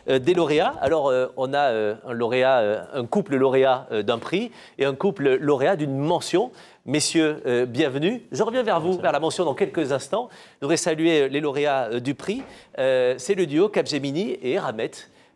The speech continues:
Speaker 1: Euh, messieurs, félicitations déjà,
Speaker 2: Merci.
Speaker 1: parce que vous recevez dans cette catégorie data et technologie, vous et vos équipes, ce prix. Qu'est-ce que vous êtes allé chercher, euh, chez Capgemini,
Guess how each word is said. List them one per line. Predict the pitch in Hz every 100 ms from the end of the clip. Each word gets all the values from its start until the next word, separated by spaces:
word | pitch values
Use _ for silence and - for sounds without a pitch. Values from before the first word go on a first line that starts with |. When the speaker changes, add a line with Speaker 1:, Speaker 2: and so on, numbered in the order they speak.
| -
Speaker 1:
Euh, | 120 117 113 113 110 131
messieurs, | 139 127 - 170 151
félicitations | 104 123 117 - 113 117
déjà, | 113 120 117
Speaker 2:
Merci. | 123 107 - -
Speaker 1:
parce | - -
que |
vous | 147 139
recevez | 139 - 143
dans | 123
cette | - -
catégorie | 123 135 120 120
data | 120 123
et | 117
technologie, | 127 110 117 131
vous | 127
et | 113
vos | 123
équipes, | 110 - 160 123 - - -
ce | -
prix. | 160 247 240 - -
Qu'est-ce | - 233
que | -
vous | 190 143 156 131
êtes | 165 165 131 -
allé | 143 143
chercher, | 143 - 123 - 156 139 - - -
euh, |
chez | 117 151
Capgemini, | - 135 123 131 135 190 285